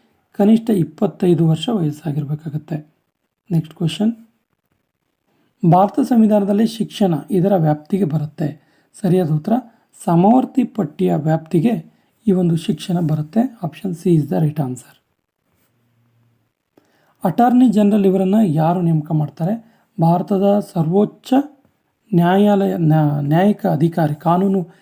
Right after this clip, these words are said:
ಅಧಿಕಾರಿ ಇವರು ಅಟಾರ್ನಿ ಜನರಲ್. ಇವರನ್ನ ರಾಷ್ಟ್ರಪತಿ ನೇಮಕ ಮಾಡ್ತಾರೆ. ಆಪ್ಷನ್ B is the right answer. ಭಾರತ ಸಂವಿಧಾನದಲ್ಲಿ ಒಟ್ಟು ಎಷ್ಟು ಅನುಸೂಚಿಗಳಿದೆ ಅಂತ ಕೇಳಿದ್ದಾರೆ.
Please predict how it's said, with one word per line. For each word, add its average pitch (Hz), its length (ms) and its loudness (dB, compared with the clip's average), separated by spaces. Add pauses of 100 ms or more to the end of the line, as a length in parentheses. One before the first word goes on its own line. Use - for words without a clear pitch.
(200)
ಅಧಿಕಾರಿ 175 400 0
ಇವರು 147 200 -2
ಅಟಾರ್ನಿ 160 380 0
ಜನರಲ್. 151 320 0 (480)
ಇವರನ್ನ 240 400 4
ರಾಷ್ಟ್ರಪತಿ 175 600 -2
ನೇಮಕ 160 260 0
ಮಾಡ್ತಾರೆ. 156 720 -4 (180)
ಆಪ್ಷನ್ 170 380 -2
B - 60 -8
is 160 220 2
the 180 120 -8
right 151 200 -2
answer. 139 480 -10 (2750)
ಭಾರತ 214 240 4
ಸಂವಿಧಾನದಲ್ಲಿ 233 640 2
ಒಟ್ಟು 202 280 -2
ಎಷ್ಟು 170 400 -4
ಅನುಸೂಚಿಗಳಿದೆ 190 840 0
ಅಂತ 147 180 -2
ಕೇಳಿದ್ದಾರೆ. 156 720 -6